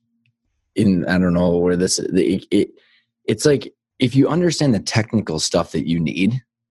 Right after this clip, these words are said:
then you can, like, I, I don't know how I'm, if I'm gonna articulate this right way, is, like, then you can ignore it and then focus on this person that's sitting in front of you, right? 'Cause, like, we've already validated,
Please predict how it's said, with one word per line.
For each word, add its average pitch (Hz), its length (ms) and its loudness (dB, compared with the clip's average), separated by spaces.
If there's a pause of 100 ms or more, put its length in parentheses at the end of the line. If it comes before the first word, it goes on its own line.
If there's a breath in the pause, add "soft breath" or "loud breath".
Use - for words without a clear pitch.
(320)
then 117 320 4
you 160 100 2
can, 110 280 2
like, 90 300 -2 (320)
I, 95 120 0
I 90 80 0
don't 95 80 2
know 90 120 2
how 87 260 -2
I'm, 85 180 -2
if - 200 -8
I'm 87 100 -6
gonna 82 300 -2
articulate 80 480 -8
this - 160 -14
right 82 200 -4
way, 85 200 -2
is, 85 140 -4
like, 82 200 -4 (300 soft breath)
then 120 300 4
you 143 200 4
can 101 380 0
ignore 87 500 0
it 160 300 -4 (360)
and 117 160 4
then 107 120 0
focus 113 440 -2
on 101 180 2
this 85 120 -4
person - 460 -6 (120)
that's 92 160 -4
sitting 87 240 0
in 80 80 -2
front 80 200 -4
of 65 60 -8
you, 60 160 -10 (420)
right? 113 200 2
'Cause, 131 160 -2
like, 123 300 0
we've 131 180 2
already 170 180 2
validated, 98 880 2